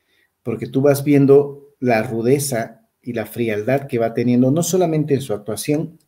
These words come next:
<clears throat> sino en su físico, ¿no? Al peinarse, le ponen ojeras,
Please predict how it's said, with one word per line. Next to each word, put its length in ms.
<clears throat> 760
sino 300
en 80
su 140
físico, 500
¿no? 180
Al 200
peinarse, 720
le 100
ponen 300
ojeras, 720